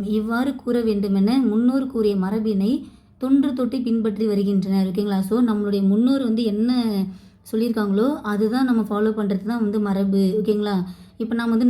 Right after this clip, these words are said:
நாய் கத்துதுன்னு சொல்லுவோம், ஆனா அது வந்து தவறு. நாய் குரைத்தது அப்படின்னு தான் சொல்லணும். நாய் வந்து குரைத்தது அப்படின்றது தான் சரியான மரபு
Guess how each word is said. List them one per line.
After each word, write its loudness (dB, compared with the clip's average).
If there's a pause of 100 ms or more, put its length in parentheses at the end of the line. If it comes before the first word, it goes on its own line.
நாய் 0
கத்துதுன்னு -2
சொல்லுவோம், 0 (340)
ஆனா -2
அது 2
வந்து 2
தவறு. 2 (340)
நாய் 2 (460)
குரைத்தது 0 (120)
அப்படின்னு 0
தான் -6
சொல்லணும். 0 (100)
நாய் 0 (100)
வந்து 0 (120)
குரைத்தது 0
அப்படின்றது 0
தான் -4
சரியான 0
மரபு 0